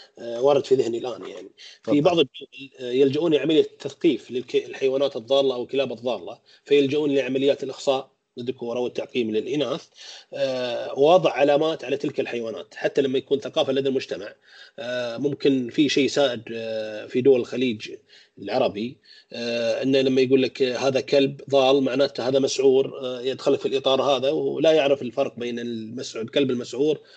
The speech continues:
Speaker 1: والمرض
Speaker 2: نعم،
Speaker 1: المسعور.
Speaker 2: نعم.
Speaker 1: لما يشاهد تلك العلامات يبدأ يطمئن إن هذا الكلب مثلا، لا، هذا الكلب محصن، آه، بتحصين مثلا ريبز والتحصينات، التحصينات الأخرى،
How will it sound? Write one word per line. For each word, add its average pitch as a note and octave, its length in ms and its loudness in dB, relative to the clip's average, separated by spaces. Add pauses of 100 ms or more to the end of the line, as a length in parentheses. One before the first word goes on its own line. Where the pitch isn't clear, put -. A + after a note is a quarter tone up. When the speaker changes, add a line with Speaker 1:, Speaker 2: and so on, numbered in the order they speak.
(200)
Speaker 1:
والمرض C#3 220 4
Speaker 2:
نعم، B2+ 100 2
Speaker 1:
المسعور. G#2+ 320 -6
Speaker 2:
نعم. A#2+ 100 -10 (220)
Speaker 1:
لما - 260 -6
يشاهد C#3 400 2 (280)
تلك F3 220 4
العلامات C3+ 640 2
يبدأ C3+ 200 0
يطمئن D#3+ 500 0
إن D3 180 -2
هذا D3+ 220 0
الكلب C#3 480 0
مثلا، D3 380 0 (240)
لا، C#3+ 340 0
هذا C#3 120 -2
الكلب D3 440 0 (100)
محصن، A#2 800 -6 (580)
آه، A#2+ 200 -6
بتحصين A#2 520 -2
مثلا A2+ 460 -4
ريبز A2+ 380 0
والتحصينات، G#2+ 580 -2
التحصينات - 560 -8
الأخرى، D3+ 440 2